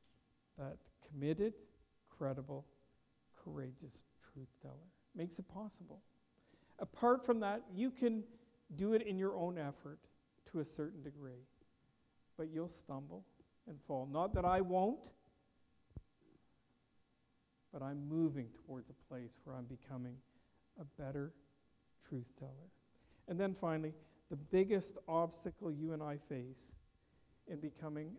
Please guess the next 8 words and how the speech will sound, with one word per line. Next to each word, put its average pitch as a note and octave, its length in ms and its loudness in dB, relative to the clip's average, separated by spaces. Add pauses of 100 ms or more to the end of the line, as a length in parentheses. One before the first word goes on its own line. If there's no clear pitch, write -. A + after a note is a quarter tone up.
a - 180 -16
truth D3+ 300 -8
teller C3+ 280 -8 (1400)
is C3+ 100 -8
the C#3 100 -8
fear C#3+ 220 -4
of C#3+ 80 -10
man. D3 240 -8